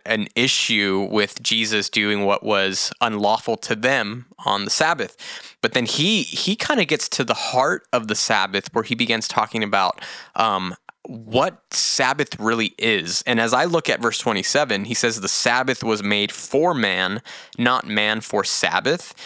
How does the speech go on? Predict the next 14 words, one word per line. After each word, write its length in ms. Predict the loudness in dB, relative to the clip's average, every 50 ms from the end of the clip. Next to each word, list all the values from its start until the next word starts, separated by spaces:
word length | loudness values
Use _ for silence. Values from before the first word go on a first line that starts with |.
| -18 -14 -4
And 100 | 0 0
then 100 | 0 0
he 120 | 0 -2 -2
declares 400 | -2 -2 0 2 2 2 2 0
himself 340 | -2 -2 0 0 0 0 -2
Lord 380 | -2 2 2 2 2 0 -2 -2
even 280 | -2 0 0 0 0 -2 0 0
of 300 | 2 2 2 -2 -6 -10
the 220 | -6 -2 -2 0
Sabbath. 760 | 2 2 2 2 2 2 0 -2 -4 -6 -16 -14 -14 -14 -10 -2
So 160 | 0 0 0
to 140 | 0 0 0
me, 180 | 2 4 4 4
as, 100 | 2